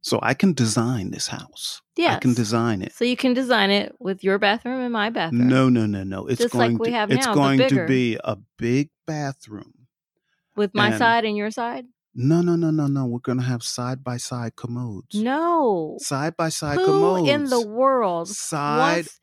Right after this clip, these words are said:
Speaker 1: by
Speaker 2: even
Speaker 1: side.
Speaker 2: couples
Speaker 1: We
Speaker 2: who
Speaker 1: can
Speaker 2: have,
Speaker 1: hold
Speaker 2: oh
Speaker 1: hands
Speaker 2: my
Speaker 1: while we
Speaker 2: gosh,
Speaker 1: poop.
Speaker 2: no.
Speaker 1: While we
Speaker 2: Oh,
Speaker 1: poop.
Speaker 2: that is so nasty.
Speaker 1: And, but
Speaker 2: You
Speaker 1: you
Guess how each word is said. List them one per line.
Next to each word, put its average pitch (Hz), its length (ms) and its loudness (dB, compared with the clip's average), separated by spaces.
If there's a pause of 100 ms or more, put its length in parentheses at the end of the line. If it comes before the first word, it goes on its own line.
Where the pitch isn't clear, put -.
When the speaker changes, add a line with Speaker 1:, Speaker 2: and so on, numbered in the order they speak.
Speaker 1:
by 156 320 4
Speaker 2:
even 381 320 0
Speaker 1:
side. - 160 -4
Speaker 2:
couples 320 340 -2
Speaker 1:
We 247 200 4
Speaker 2:
who 285 100 -4
Speaker 1:
can 269 180 2
Speaker 2:
have, 269 300 0
Speaker 1:
hold 214 640 4
Speaker 2:
oh - 40 -2
Speaker 1:
hands 311 600 4
Speaker 2:
my 247 300 -2
Speaker 1:
while 185 520 4
we 175 180 -2
Speaker 2:
gosh, 151 40 -10
Speaker 1:
poop. 247 200 -2
Speaker 2:
no. 285 760 2
Speaker 1:
While 175 240 0
we - 120 -6
Speaker 2:
Oh, 339 400 4
Speaker 1:
poop. 269 100 -12
Speaker 2:
that 381 220 0
is 370 120 -6
so 339 260 -4
nasty. 320 1000 -2
Speaker 1:
And, 196 260 2
but 202 160 2
Speaker 2:
You 311 80 2
Speaker 1:
you 220 80 -2